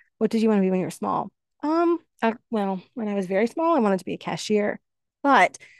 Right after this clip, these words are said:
this is all really just part of the whole method acting process because I wanted to be a cashier so much that my grandpa had to, like,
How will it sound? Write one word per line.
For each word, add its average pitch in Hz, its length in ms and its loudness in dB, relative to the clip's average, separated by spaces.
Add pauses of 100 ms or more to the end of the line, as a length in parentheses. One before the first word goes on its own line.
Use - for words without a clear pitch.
(100)
this 277 100 0
is 320 100 2
all 320 120 4
really 240 260 2
just 190 280 -10
part 190 220 -4
of 185 100 0
the 180 80 -2
whole 175 140 -4
method 170 380 -2
acting 190 340 0
process 220 460 -2
because 196 360 -2
I 196 140 0
wanted 208 280 2
to 202 60 -4
be 196 140 0
a 180 60 -6
cashier 190 400 -6
so - 180 -6
much 185 360 -2
that - 240 -2 (400)
my 202 140 -8
grandpa 196 840 -4
had 180 280 -4
to, 196 160 -4
like, 202 300 -2